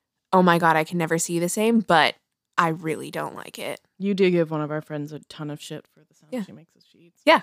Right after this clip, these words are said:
Speaker 1: I give Caitlin
Speaker 2: Yeah.
Speaker 1: a lot of shit for the noise. She is a lot better, though. Caitlin, if you're listening, which you said you are, you're a lot better. It doesn't bother me as much now.
Speaker 2: <laughs> Or you've gotten used to it.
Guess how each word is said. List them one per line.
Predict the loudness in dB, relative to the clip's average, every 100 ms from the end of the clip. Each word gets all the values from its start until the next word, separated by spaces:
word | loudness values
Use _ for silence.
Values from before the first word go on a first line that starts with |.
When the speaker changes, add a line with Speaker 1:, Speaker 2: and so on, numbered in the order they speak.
| _
Speaker 1:
I | 2
give | 6 6
Caitlin | 6 2 2 -2 -4 _ _
Speaker 2:
Yeah. | 0 0 0 -8 _ 4
Speaker 1:
a |
lot | 8 8 8
of | 6
shit | 6 8 8 4 _ _ _ _ _ 6
for | 8
the |
noise. | 8 6 2 _ 0
She | 6
is | 6 8
a | 8
lot | 8
better, | 8 6 6
though. | 4 2 -2 _ _ -2
Caitlin, | 0 2 2
if | 2
you're | 2
listening, | 2 2 0 -4 -4
which | -4 -2
you | 0
said | 0 0
you | 2 2
are, | 2 0 -4
you're | 2 6
a | 8
lot | 6 6
better. | 2 0
It | -2 0
doesn't | 2 2
bother | 2 -2 -4
me | -10
as | -12 -12
much | -14 -14
now. | -16 -8 0
Speaker 2:
<laughs> | 6
Or | 6
you've | 6
gotten | 0 -4
used | -8 -14
to |
it. | -16